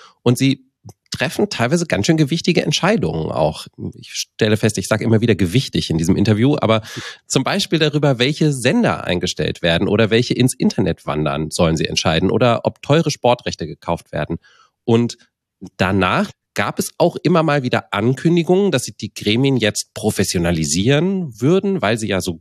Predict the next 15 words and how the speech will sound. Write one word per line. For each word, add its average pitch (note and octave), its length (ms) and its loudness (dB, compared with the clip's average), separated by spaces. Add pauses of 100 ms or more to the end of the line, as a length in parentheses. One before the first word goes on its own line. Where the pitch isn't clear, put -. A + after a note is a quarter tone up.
große - 360 0
neue E2+ 240 2
Aufgaben C3 460 0
haben. C#3 240 0 (580)
Aber B2+ 260 2 (200)
mal A#2 140 -2
ganz F#3+ 240 -4
grundsätzlich D#3+ 580 0
gefragt, A2+ 480 -2 (220)
sind C#3+ 240 2
die D3+ 80 2
Leute, A#2 440 2
die E3+ 140 0
dort D3+ 220 2
sitzen, - 540 -2